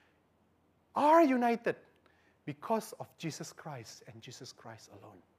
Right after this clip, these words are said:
Unless you and I embrace the, the, the, the faith in Jesus Christ,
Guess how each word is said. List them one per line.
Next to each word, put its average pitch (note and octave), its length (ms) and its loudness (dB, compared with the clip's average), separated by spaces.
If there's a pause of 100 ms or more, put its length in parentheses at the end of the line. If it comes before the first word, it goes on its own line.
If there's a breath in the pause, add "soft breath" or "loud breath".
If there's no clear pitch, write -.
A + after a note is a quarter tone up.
(800 loud breath)
Unless A3 560 4
you A3+ 180 2
and G3 140 0
I G3+ 180 2
embrace E3+ 520 0
the, D#3 340 0
the, D3 100 -2 (320 loud breath)
the, E3 180 -4 (100)
the D#3 100 -4
faith G3 380 -2
in D3+ 140 -6
Jesus C#3 280 -12
Christ, C#3+ 360 -4